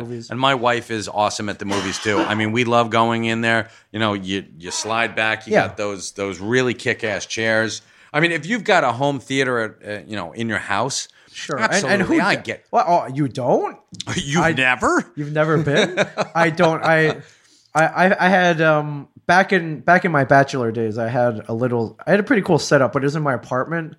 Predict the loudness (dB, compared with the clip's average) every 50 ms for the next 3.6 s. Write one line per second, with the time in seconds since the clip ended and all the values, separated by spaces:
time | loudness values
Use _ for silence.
0 | _ _ -2 0 0 0 0 -2 -2 0 0 2 2 2 2 2 2 2 2 2
1 | 0 0 -2 -2 -2 -2 0 0 0 0 0 0 0 0 0 0 0 -2 -4 -4
2 | -4 -6 -6 -6 -6 -6 -6 -6 -6 -6 -4 0 2 2 2 2 2 2 2 2
3 | 2 2 0 2 2 4 4 4 2 -2 -6